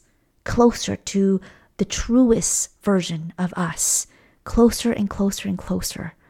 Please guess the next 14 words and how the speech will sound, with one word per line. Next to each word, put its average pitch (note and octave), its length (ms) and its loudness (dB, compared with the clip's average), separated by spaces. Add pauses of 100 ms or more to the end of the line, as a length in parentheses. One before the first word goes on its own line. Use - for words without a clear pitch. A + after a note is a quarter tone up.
(500)
to - 120 -2
that F#3 160 0
truest G#3+ 640 -2 (100)
version E3 520 -4
of F3 160 -6
us. - 580 -6 (800)
And G3+ 100 -2
so A#3+ 100 4
this A#3+ 200 2
is C#4+ 120 0
a D4 60 0
story G3+ 580 0
of F#3 280 -4
where F#3 300 0